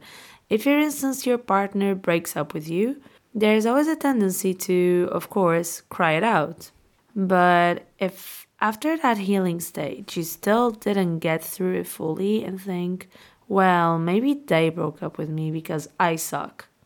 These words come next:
Guess what? You're going to keep on thinking that you suck. And by the way,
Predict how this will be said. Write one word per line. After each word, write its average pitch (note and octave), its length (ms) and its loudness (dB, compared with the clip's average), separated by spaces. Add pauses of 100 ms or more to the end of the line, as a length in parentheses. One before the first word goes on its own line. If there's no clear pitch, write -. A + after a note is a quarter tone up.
(180)
Guess E3+ 340 0
what? F3 340 -2 (300)
You're D4 260 6
going A#3 320 4
to - 80 -10
keep A3 280 -2
on A3+ 200 0
thinking A3+ 360 -2
that E3 180 2
you F#3+ 200 6
suck. G3 520 -2
And G3 100 0
by F#3+ 160 2
the F#3+ 80 -2
way, F#3 480 0